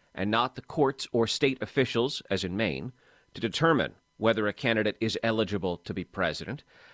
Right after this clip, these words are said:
Uh, and they claim that the office of president isn't covered by Section three of the Fourteenth Amendment. Now, courts across the country that have been asked to answer these questions have had difficulty with each of them, and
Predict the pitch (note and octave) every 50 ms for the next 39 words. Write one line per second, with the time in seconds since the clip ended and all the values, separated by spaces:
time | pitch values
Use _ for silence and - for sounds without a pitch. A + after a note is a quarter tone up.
0 | - _ - - F2 D2+ C#2+ A#2 B2 C3 B2+ - - C#3 D3 D#3 D#3 D3 - D#3
1 | D#3 D#3+ E3+ F3+ - - D#3+ F3 F3 _ - E3 E3 F3 D#3 F#3 F#3+ G3 - -
2 | F3 F3 G3+ G#3 - - G3 B3+ B3+ C#4 E3+ - - _ _ _ _ - B2+ A#2+
3 | A#2+ - - C3 - - - A#2 A2 - B2+ A#2+ A2 G2 F#2 F2 G#2 - B2+ A2
4 | G2+ - A2+ G2+ E2+ F2+ F2 F2+ F2 D2+ A#1+ - _ - - - - - D3+ D#3
5 | - - - C#4+ D#4+ - - - - G#3+ F#3+ F3+ E3+ - D#3 - - D#3+ C#3+ -
6 | - E2 - - _ _ _ _ _ _ - B2+ B2 B2+ G#2+ G2+ A#2+ A#2 A2+ A2
7 | F#2 _ _ _ _ _ - C3 C#3+ D3 - - - - - - D3+ - C3 C#3+
8 | D3 C#3+ - D3+ B2 A#2+ A#2 - - - F#2+ - - - B2+ B2+ B2 C3 A#2 -
9 | - - - _ _ _ - D3+ E3 C3 - C4 C#4 D#4+ - F#3 C#3 - - G#2
10 | A#2 - - _ A3 C4 C4 - C#4+ F#3 - G#2 D2+ - - _ _ _ - -
11 | - _ - D#3